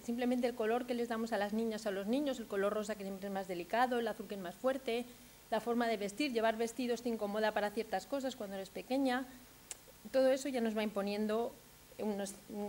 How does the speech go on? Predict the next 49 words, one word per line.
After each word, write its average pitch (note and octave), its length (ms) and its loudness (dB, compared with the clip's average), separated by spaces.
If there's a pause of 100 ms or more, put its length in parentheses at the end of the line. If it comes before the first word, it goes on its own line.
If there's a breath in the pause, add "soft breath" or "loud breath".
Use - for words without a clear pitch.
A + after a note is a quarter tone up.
(160)
unos A#3 240 4
ciertos A#3+ 340 -2
estereotipos G3+ 580 -4
de F#3 100 -4
género. F3 380 -8 (1300 loud breath)
Hay B3+ 100 4
diferencias C4+ 540 2
entre A#3+ 200 0
los A3+ 140 -2
niños A3+ 300 -4
y - 20 -6
las G3+ 160 -4
niñas. C#4 300 -2
Hay A3 80 -4
mucha A#3 240 -4
gente A#3+ 240 -6
que A3+ 100 -6
nos G#3+ 200 -6
dice C4 240 -6
que A3+ 100 -6
es G#3 80 -8
que G3+ 80 -4
a G3 40 -2
lo G3+ 60 -6
mejor G3 320 -2
a C#4 60 2
las G#3 160 0
niñas A#3 260 2
realmente G#3+ 440 0
no G3+ 120 2
les F#3+ 180 -4
gusta C#4 420 -4 (360 loud breath)
y G3 100 -8
que G3 360 0
las F#3+ 180 0
niñas A#3 300 0
y A#3 40 -4
los A3 180 -2
niños C4+ 240 0
tienen G3+ 220 -6
ciertas G3+ 320 -4
diferencias, A#3+ 680 -2 (280 loud breath)
tanto G3+ 220 -4
en G3+ 60 0
el G3+ 140 -4
cerebro A#3 420 0
como A3 160 -4
hormonales, G#3 500 -4
etcétera. G3 420 -8